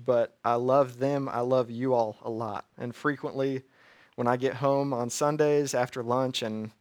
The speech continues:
uh, especially it's more likely after a nap, um, I tell Rose and I tell the Lord, "Man, I really love this church." So here's the point of that story.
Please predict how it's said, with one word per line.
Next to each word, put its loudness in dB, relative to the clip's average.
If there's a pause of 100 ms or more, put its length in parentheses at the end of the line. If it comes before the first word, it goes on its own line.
(640)
uh, -6 (200)
especially 2
it's -6
more 0
likely 2
after -4
a -8
nap, -4 (240)
um, -12 (320)
I 2
tell 0
Rose 2
and -4
I -2
tell -2
the -4
Lord, -4 (520)
"Man, -2
I -10
really -8
love -6
this -12
church." -12 (2250)
So -4
here's -2
the -6
point -4 (240)
of -4
that 0
story. -6